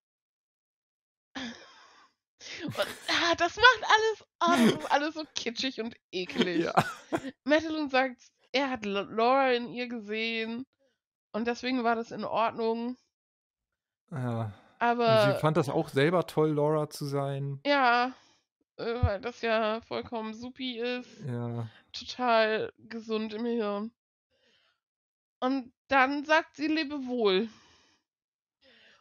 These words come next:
Speaker 1: Und "Lebe wohl" ist für mich ja immer so ein endgültiger Abschied, ne?
Speaker 2: Ja.
Speaker 1: Die können sich nicht mal anrufen oder so.
Speaker 2: Nö, jetzt, das war's jetzt, kein Bock mehr.
Speaker 1: Sie will auch nicht hören, wie das so ausgeht mit der
Speaker 2: <laughs>
Speaker 1: Investigation oder so.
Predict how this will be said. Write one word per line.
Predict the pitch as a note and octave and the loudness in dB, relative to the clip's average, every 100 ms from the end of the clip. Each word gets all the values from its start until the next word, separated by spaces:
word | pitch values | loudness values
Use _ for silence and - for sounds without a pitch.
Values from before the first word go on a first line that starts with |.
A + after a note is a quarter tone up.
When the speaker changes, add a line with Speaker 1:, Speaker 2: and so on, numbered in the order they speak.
| - | -4
Speaker 1:
Und | C4 | 2
"Lebe | C#4+ C#4 A#3+ | 2 2 -2
wohl" | A#3 B3+ | -4 -4
ist | C4+ - | -4 -4
für | D4 | -2
mich | D#4 | -2
ja | D#4 A#3 | -2 -2
immer | D4+ | -2
so | D4+ | -2
ein | D4 | -2
endgültiger | - C#4+ D4+ - B3+ A#3+ A#3+ G3 - | 0 0 0 -2 -4 -2 0 0 0
Abschied, | F#3 - G3+ | -2 -6 -6
ne? | D3+ G#3 C4+ _ _ C3 | -8 -8 -10 _ _ -4
Speaker 2:
Ja. | A#2+ A#2 - _ - | -2 -2 -6 _ -18
Speaker 1:
Die | C4 | -2
können | C#4+ D4+ | 2 2
sich | B3 B3 | 0 -2
nicht | A#3+ | 0
mal | A#3+ E3+ | 0 0
anrufen | G3 A3+ C4 C4+ C4 | -2 -4 -6 -6 -6
oder | C4+ C4 | -4 -4
so. | C4 | -2
Speaker 2:
Nö, | B2 C3+ | 0 0
jetzt, | C3 | 0
das | B2 | -2
war's | A#2+ A#2 | -2 -2
jetzt, | A2+ G#2+ | -2 -8
kein | - A2 | -8 -6
Bock | A#2 | -6
mehr. | A2 G2+ - _ | -6 -8 -12 _
Speaker 1:
Sie | - B3 C4+ | -10 -6 4
will | |
auch | C4 C4 | 6 6
nicht | C4 C4+ | 4 -2
hören, | A#3+ C4 A#3 A3+ | 0 0 0 0
wie | |
das | A3 G#3+ | -4 0
so | |
ausgeht | G3 G3+ A3+ B3+ A#3 | 2 2 0 -8 -8
mit | A3 | -6
der | A3+ G#3 G3+ G3 - | 0 2 2 2 -4
Speaker 2:
<laughs> | - | -8
Speaker 1:
Investigation | - B3 A3 - G#3+ G#3+ G#3 - A#3+ A#3 A#3+ | -4 -2 -2 -4 -4 -4 -4 -6 -4 -2 -2
oder | B3 B3 | -2 -2
so. | B3+ C#4 | -2 -4